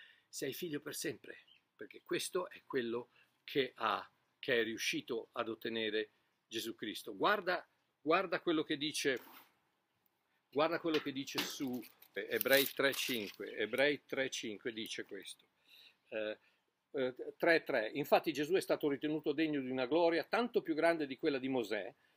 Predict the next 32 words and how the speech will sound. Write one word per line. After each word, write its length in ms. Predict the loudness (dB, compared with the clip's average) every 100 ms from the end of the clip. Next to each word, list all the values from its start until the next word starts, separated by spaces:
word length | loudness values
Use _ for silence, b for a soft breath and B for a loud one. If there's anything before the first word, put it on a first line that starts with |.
| _ 4
quanto 320 | 6 6 4
maggior 340 | 4 4 2
gloria 380 | 4 6 6 4
ha 40 |
colui 260 | 2 0 0
che 80 | -2
ha 40 |
fabbricato 500 | -4 -4 -2 -2 0
la 120 | -2
casa 360 | 2 2 4 2
della 200 | 2 2
casa 240 | 0 -2
stessa. 520 | -4 -8 -10 -10 2 6
Ora 200 | 8 6
ogni 220 | 2 0
casa 360 | -2 -2 -4
è 60 | -8
costruita 400 | -8 -6 -6 -4
da 120 | -4
qualcuno, 560 | -4 -6 -4 -6 -4 -10 B B
ma 180 | 4 6
colui 240 | 6 4
che 80 | 0
ha 40 | -2
fatto 280 | -4 -4
tutte 240 | -4 -2 2
le 120 | 2
cose 280 | 0 -2 -4
è 20 |
Dio. 240 | -2 2
E 40 | 4
Mosè 480 | 6 6 4 2